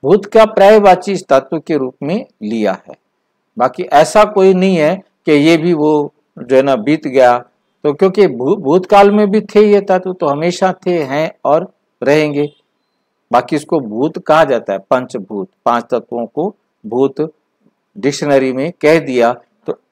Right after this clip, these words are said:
इ-, इ-, इसलिए चल रहा है। जैसे भूतों की प्रवेशता से अपना स्वरूप,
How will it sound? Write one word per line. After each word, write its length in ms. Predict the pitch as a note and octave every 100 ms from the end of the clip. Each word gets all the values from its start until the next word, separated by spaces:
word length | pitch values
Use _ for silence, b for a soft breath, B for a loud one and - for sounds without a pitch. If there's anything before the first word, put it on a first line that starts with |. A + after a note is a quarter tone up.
| D3+
इ-, 60 | - -
इ-, 80 | C#3+ _
इसलिए 360 | C3 - F#3 D#3+
चल 220 | D3+ A#2
रहा 260 | G#2+ F#2+ F#2+
है। 180 | - _ _ _ _ _ _ _ _ _ _ _ _ _ _ _ _ _ _ _ _
जैसे 300 | D3 E3+ A3
भूतों 440 | F#3+ B2+ C#3+ - A#3
की 160 | A#3
प्रवेशता 680 | A3 F3 E3+ F#3 G3+ - F#3+
से 320 | F3 - D#3 F3+ _ _ _ -
अपना 600 | F#3 G3 G#3+ G3+ G#3 - - _ _ _ _ _ _ _ _ _ _ _ _ _ _ _ _
स्वरूप, 580 | - F#3+ F3+ A3 F3+ -